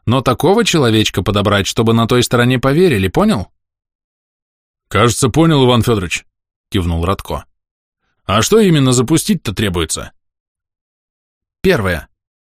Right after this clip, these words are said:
Чтоб последняя облава была тобой проведена не по приказу департамента полиции,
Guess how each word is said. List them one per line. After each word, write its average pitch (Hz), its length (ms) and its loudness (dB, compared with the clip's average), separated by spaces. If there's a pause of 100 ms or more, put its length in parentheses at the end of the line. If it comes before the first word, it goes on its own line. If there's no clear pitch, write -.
(100)
Чтоб - 260 -2
последняя 104 560 0
облава 110 340 2
была 101 260 2
тобой 107 300 0
проведена 104 460 0
не 107 120 2
по 104 100 -4
приказу 170 440 0
департамента 98 640 -2
полиции, 90 680 -6